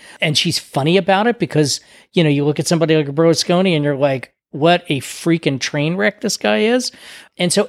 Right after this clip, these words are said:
everything about her hosting, it is not straightforward, but boy, is it authentic to the story we're gonna hear. I mean, she sets the mood, she sets the tone. I think it's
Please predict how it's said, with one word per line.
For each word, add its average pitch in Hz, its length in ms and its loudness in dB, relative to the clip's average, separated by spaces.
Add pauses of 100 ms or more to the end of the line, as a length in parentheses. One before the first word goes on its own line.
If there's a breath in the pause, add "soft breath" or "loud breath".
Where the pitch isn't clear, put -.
everything 262 460 2
about 175 340 0
her 180 220 0
hosting, 147 680 -2 (500 soft breath)
it 170 140 0
is 151 160 0
not 160 180 2
straightforward, 175 680 0
but 123 160 -6
boy, 170 200 2
is 143 140 0
it 170 160 0
authentic 175 640 0
to 160 100 -4
the 139 80 -6
story 170 380 -2
we're 156 160 -6
gonna 151 180 -4
hear. 123 480 -10
I 147 40 -2
mean, 147 200 -4 (300 soft breath)
she - 180 -8
sets - 460 -2
the 190 100 0
mood, 170 380 4
she 147 140 -4
sets - 500 -6
the - 100 -10
tone. 120 560 -12
I 151 80 0
think 147 180 -2
it's - 360 -6